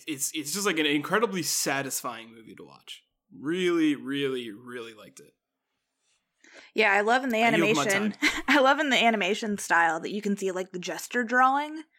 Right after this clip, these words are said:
Speaker 2: like, in the
Speaker 1: Mm-hmm.
Speaker 2: wolves, like, and how, like, they move,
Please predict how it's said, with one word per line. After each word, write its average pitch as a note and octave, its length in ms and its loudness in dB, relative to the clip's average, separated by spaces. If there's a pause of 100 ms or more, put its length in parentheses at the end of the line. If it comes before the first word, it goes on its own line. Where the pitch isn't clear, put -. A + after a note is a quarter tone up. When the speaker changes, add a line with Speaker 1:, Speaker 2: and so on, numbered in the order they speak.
(680)
Speaker 2:
like, A3+ 180 2
in A3+ 160 2
the G#3 60 2
Speaker 1:
Mm-hmm. F#3+ 80 0
Speaker 2:
wolves, - 500 -2 (200)
like, G#3 280 -4 (180)
and A3+ 140 0
how, G#3+ 240 4
like, F#3+ 260 0
they F3 120 -8
move, A#3+ 760 -4